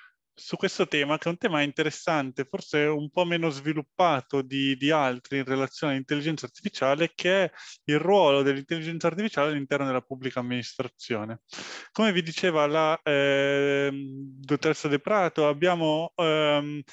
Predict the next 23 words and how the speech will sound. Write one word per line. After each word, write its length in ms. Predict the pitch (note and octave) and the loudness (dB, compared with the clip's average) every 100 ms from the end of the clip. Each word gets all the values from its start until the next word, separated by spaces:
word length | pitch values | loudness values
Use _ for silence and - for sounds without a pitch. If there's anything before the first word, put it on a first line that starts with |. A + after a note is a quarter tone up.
| - | -4
all'interno 400 | D#3 D#3 F3+ E3 | 0 2 2 2
della 160 | D3 D3+ | 2 2
iWatch 500 | F#3+ E3 F3+ - D3+ | 4 4 2 -2 -6
c'è 380 | D#3+ D#3 D#3 - | 0 0 0 -4
un, 280 | D3 C#3+ C#3+ | -6 -4 -2
un, 420 | D3 C#3+ C#3+ C3+ | -2 -4 -6 -4
eh, 300 | C3+ C3 C3 | -2 -2 -4
un 260 | C#3 C3+ C3 | -4 -6 0
task 400 | F#3 E3+ - C3+ | 0 0 -6 -12
specifico, 640 | - - E3 E3 - C3 | -8 -6 -4 -4 -2 -2
un 120 | C3+ | -2
gruppo 240 | D#3 - D3 | -2 -2 -4
specifico 500 | - - E3 D3 C#3+ | -4 -6 -4 0 2
di 140 | D3 | 2
ricerca 500 | G3 - C3+ C3+ C#3+ - - - | 0 0 0 0 -6 -8 -12 -12
che 120 | - F#3 | -6 -2
si 140 | - | 2
occupa 320 | F#3+ - D#3 | 0 0 -2
di 140 | D3 D3+ | -2 -4
come 240 | - F3+ | -2 2
l'intelligenza 540 | D3 C#3 D#3 E3 E3+ D#3 | 2 2 0 0 -2 -4
artificiale 540 | D#3+ G#3+ - C3+ C#3 - | -6 -6 -2 0 -2 0
può 340 | F#3 F3+ F3+ | 2 4 2